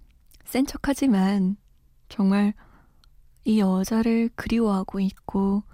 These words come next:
이 여자를 바라고 있는 마음이 고스란히 느껴지더라고요.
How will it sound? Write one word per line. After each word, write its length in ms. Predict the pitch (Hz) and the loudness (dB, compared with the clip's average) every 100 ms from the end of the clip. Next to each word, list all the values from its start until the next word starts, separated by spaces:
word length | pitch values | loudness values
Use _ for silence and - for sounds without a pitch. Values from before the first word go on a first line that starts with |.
| - - - - - | -20 -20 -20 -20 -2
이 160 | 220 208 | 2 2
여자를 580 | 185 196 196 202 208 214 - - - | 2 0 -2 0 -2 -4 -12 -12 -4
바라고 440 | - 214 233 233 | 0 0 0 2
있는 380 | 190 190 226 220 | 0 0 0 0
마음이 400 | 190 196 220 247 | 0 0 2 0
고스란히 640 | - - 269 269 247 240 - - - - | -4 -8 -2 0 2 0 -4 -18 -14 -8
느껴지더라고요. 1500 | 180 - 185 196 - - 196 196 196 185 - 180 196 214 | -8 -4 -2 -2 -4 -4 0 0 0 -4 -2 -2 0 -2